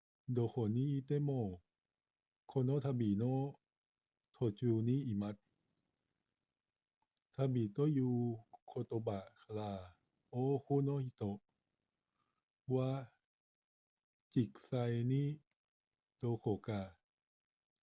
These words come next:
離れた場所へ出かける行為を思い浮かべるかもしれません。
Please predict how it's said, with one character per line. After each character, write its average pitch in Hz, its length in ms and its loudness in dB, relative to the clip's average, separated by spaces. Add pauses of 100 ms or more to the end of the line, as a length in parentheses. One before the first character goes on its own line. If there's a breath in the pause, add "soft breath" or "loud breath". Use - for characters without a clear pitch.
離 120 320 0
れ 117 180 2
た 101 340 -4 (480)
場 107 180 0
所 113 680 0 (120)
へ 139 280 0 (1400)
出 120 220 4
か 123 160 -2
け 123 140 -4
る 113 260 0 (580)
行 113 380 0
為 101 200 2
を 131 300 0 (920)
思 107 500 0
い 107 60 0
浮 101 80 -2
か 107 420 -4
べ 110 220 -6
る 101 220 -4 (720)
か 117 140 -4
も 104 200 2
し 104 140 -8
れ 101 80 0
ま 95 120 -4
せ 117 240 0
ん。 101 120 0